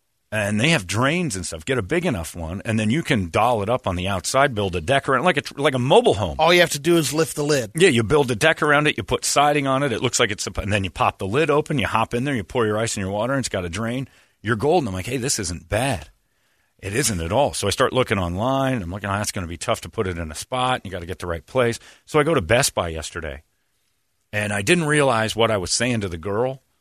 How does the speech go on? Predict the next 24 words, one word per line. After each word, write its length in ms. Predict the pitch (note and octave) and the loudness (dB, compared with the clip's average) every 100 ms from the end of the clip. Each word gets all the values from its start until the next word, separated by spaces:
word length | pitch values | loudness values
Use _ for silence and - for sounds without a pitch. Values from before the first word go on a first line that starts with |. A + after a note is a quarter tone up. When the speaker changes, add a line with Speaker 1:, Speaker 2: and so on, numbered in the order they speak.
| _ | _
Speaker 1:
She 220 | - F#3 | -6 0
didn't 220 | D3+ F#2+ | 0 0
flinch. 680 | - C#3 D3 C#3+ - - - _ _ _ _ _ _ _ | -6 -4 -2 -2 -4 -6 -10 _ _ _ _ _ _ _
And 100 | A#2+ | -4
I 60 | A2 | 0
said, 220 | - G#2+ | 2 2
"I 140 | C#3 | 2
don't 100 | F3 | 2
know 80 | F#3 | 2
where 160 | E3 D#3+ | 2 2
you 140 | B2+ | 0
keep 260 | - D3+ D#3 | 0 -2 0
'em. 140 | F3+ | -2
I 80 | A#2+ | -2
can't 260 | C#3 C#3 - | -2 -4 -2
find 300 | C#3 C#3+ D#3 | -4 -2 -2
'em, 80 | |
but 100 | C#3+ | -2
I 100 | A#2 | -2
need, 380 | C3 C3+ C3 A2 | 0 0 0 0
uh, 200 | - G#2 | 0 2
one 140 | G#2 A#2 | 2 2
of 60 | |
them 320 | A2 G2 F2+ | 2 0 -2